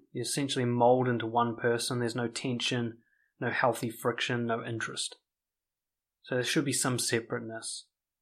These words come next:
It's pretty good to miss each other sometimes.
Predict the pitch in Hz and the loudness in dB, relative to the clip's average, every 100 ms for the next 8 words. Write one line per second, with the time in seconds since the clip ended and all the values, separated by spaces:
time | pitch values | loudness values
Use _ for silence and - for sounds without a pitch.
0 | _ _ _ _ _ - 117 - - _ | _ _ _ _ _ -12 -8 -8 -8 _
1 | - 165 131 160 151 127 120 120 135 - | 2 2 6 8 8 6 0 2 2 0
2 | 113 113 107 107 - 101 92 104 101 98 | -2 -2 -2 -4 -6 -6 -12 -12 -14 -16
3 | - | -18